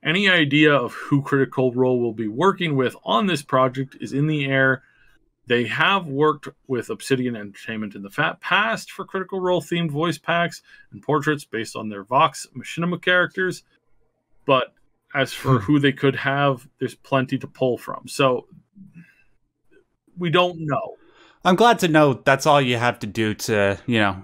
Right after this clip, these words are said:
Speaker 2: a-, announce that you're gonna be making a game. And I, I think with that
Speaker 1: Right.
Speaker 2: said, I think it's appropriate to announce to the world right now, guys,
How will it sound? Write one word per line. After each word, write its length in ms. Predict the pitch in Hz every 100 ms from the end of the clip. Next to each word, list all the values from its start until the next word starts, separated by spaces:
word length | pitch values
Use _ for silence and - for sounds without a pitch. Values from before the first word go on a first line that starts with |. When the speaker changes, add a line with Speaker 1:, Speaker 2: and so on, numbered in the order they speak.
| -
Speaker 2:
a-, 220 | 127 123 127
announce 340 | 127 120 110
that 120 | 123
you're 120 | 110
gonna 120 | 113 104
be 80 |
making 280 | 104 104 107
a 60 | 101
game. 320 | 107 107 101
And 120 | 104
I, 180 | 110 110
I 40 |
think 280 | 117 127 113 113
with 180 | 117
that 100 | 113 113
Speaker 1:
Right. 80 |
Speaker 2:
said, 240 | - 127 110
I 60 | 113
think 140 | 123
it's 120 | 110
appropriate 520 | 107 - 120 123 110 -
to 120 | 117
announce 320 | 117 120 -
to 60 | 110
the 100 | 110
world 300 | 127 139 117
right 140 | 110
now, 180 | 107 107
guys, 520 | 101 156 120 101 -